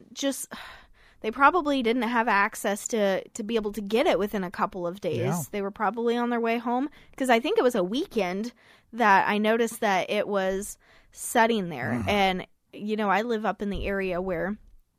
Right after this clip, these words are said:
Speaker 1: there's a couple lakes
Speaker 2: Yeah.
Speaker 1: as you head to my home. So
Speaker 2: Yeah.
Speaker 1: I'm wondering, they might have been going to the lake and that happened. I don't know. I'm
Speaker 2: Yeah,
Speaker 1: just
Speaker 2: I'm sure.
Speaker 1: making up scenarios, but I feel bad for 'em.
Speaker 2: Oh,
Speaker 1: And,
Speaker 2: yeah.
Speaker 1: and then you get back to your vehicle finally and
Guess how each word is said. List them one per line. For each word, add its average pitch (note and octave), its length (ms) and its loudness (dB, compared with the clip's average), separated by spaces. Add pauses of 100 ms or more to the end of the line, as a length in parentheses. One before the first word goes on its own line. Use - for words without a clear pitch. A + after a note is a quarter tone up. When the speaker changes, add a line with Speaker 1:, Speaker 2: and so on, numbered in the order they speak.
(240)
Speaker 1:
there's A#3+ 200 0
a G#3+ 40 -10
couple G#3+ 300 -6
lakes - 500 -2 (120)
Speaker 2:
Yeah. B3+ 160 2
Speaker 1:
as G#3+ 220 0
you G3+ 320 0 (200)
head G#3 300 -2
to G#3+ 80 -4
my G3+ 180 0
home. G3 340 -4
So - 160 -4
Speaker 2:
Yeah. G3+ 200 2 (460)
Speaker 1:
I'm G3 140 -6
wondering, A3+ 500 0
they E3+ 120 -8
might F#3 220 -6
have G#3 80 -8
been G3+ 140 -2
going G#3 240 -2
to A3+ 100 -16
the G#3+ 100 -10
lake G#3+ 380 -2
and F3+ 260 -8 (340)
that F#3+ 180 -2
happened. G#3 480 -4
I G#3+ 160 2
don't F#3 180 0
know. E3+ 260 -10
I'm C4+ 100 2
Speaker 2:
Yeah, C4+ 40 0
Speaker 1:
just B3+ 180 -6
Speaker 2:
I'm - 60 -20 (160)
sure. A3 140 -2
Speaker 1:
making A3+ 200 2
up G#3 100 2
scenarios, A3 640 2
but B3 140 4
I B3 60 8
feel E4 200 8
bad C#4 400 6
for A3+ 280 4
'em. F#3+ 80 8
Speaker 2:
Oh, D4+ 80 10
Speaker 1:
And, C#4+ 80 6
Speaker 2:
yeah. D4+ 160 6
Speaker 1:
and C#4 80 6
then C4+ 100 4
you B3+ 120 2
get B3+ 220 4
back B3+ 320 4
to C#4 100 -4
your G#3+ 140 2
vehicle A#3+ 460 0
finally G3+ 520 -2
and F3 140 -6